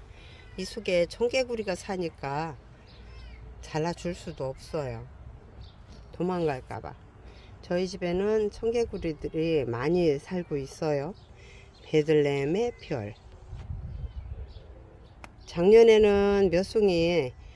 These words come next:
안 폈었어요. 근데 올해는 이렇게 많이 보여주네요. 이 옅은 색으로 폈다가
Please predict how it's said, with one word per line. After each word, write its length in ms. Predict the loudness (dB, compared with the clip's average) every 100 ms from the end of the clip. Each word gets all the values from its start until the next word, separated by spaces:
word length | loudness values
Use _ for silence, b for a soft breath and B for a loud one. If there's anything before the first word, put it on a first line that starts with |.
| B -6
안 160 | -6
폈었어요. 880 | 0 0 2 -2 -4 -4 -2 -4 -6 -10 -16 -20 -6
근데 340 | -2 -2 -2 -6 -18 -20 -20 -20 -20 -20 -20 -20 -20 -20 -20 -20 -20 -20 -20 -20 -8 -2
올해는 380 | 4 4 4
이렇게 520 | 2 0 -4 -6 -4 -4
많이 560 | -2 -2 0 0 0 -4 -16 -20 -20 -20
보여주네요. 760 | -4 -2 0 -2 -4 -4 -6 -10 -18 -20 -20 -20 -4
이 140 | 0 2
옅은 380 | 2 0 -2
색으로 880 | 0 0 -2 -6 -20 -20 -12 -6 -6
폈다가 680 | -4 -6 -2 -2 0 -2 -4